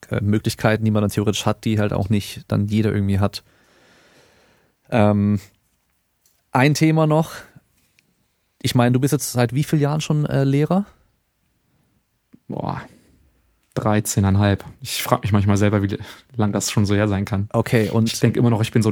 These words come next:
Speaker 2: zwei Jahre dabei oder so.
Speaker 1: Und ein bisschen früher wahrscheinlich schon hast du noch dein Ref und alles gemacht und auch schon so, ähm, so ein paar Praxiseinheiten.
Speaker 2: Nee, hab ich jetzt inkludiert einfach.
Speaker 1: Ah, okay, okay. Aber gut. Ähm, es ist trotzdem jetzt schon lange genug und man hört's ja immer wieder, dass man ja sagt, dass die Kinder immer schlechter werden,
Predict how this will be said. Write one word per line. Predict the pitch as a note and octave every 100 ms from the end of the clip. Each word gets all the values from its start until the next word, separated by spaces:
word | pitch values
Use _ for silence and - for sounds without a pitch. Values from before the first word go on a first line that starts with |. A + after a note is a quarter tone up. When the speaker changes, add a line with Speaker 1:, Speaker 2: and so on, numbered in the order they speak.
| -
Speaker 2:
zwei | - B2 A#2
Jahre | A2+ A2
dabei | G#2+ A2+ A2
oder | A2
so. | G#2 A#2+
Speaker 1:
Und | -
ein | A#2+ A2+
bisschen | - C#3 - C#3+ C3
früher | - C#3+ D3+ C#3
wahrscheinlich | C#3 C3 C3 B2
schon | B2+
hast | B2 -
du |
noch | A#2
dein | - A2+
Ref | A2 B2+ C3+
und |
alles | A#2+ C3 -
gemacht | C3 B2
und | A#2
auch | A2+
schon | - A#2+
so, | A2 A2 G#2+ G#2+
ähm, | A2+ A2+ A2 -
so | - A2
ein |
paar | G#2+ G#2+ A2
Praxiseinheiten. | - B2+ - C3 - B2+ A#2+ A#2
Speaker 2:
Nee, |
hab | A#2+
ich | B2
jetzt | B2
inkludiert | B2 - G2+ G#2+
einfach. | A2 G2+ A#2+
Speaker 1:
Ah, |
okay, | B2 G2+ - -
okay. | - F#2+ - - - - -
Aber | A#2+
gut. | A#2 A2+ - - _ _ _
Ähm, | C3 A#2 A2+ G#2+ - _ _
es | B2
ist | B2+
trotzdem | C3+ D3+
jetzt | B2+
schon | - A#2+
lange | B2 C#3+
genug | B2 A#2+ C#3+ - -
und | B2 A#2 -
man | A#2+ A2+
hört's | C3+ C#3+ -
ja | A2+
immer | C3+ C3 A2+
wieder, | A#2+ C#3+ D#3+ - _ _
dass | G#2+ G#2+
man | A#2+ A2
ja | G#2+
sagt, | G#2+ A#2+ A2+
dass | -
die | -
Kinder | - B2+ B2 -
immer | A#2+ G#2+
schlechter | - G#2 A#2 G2+
werden, | G2 F#2+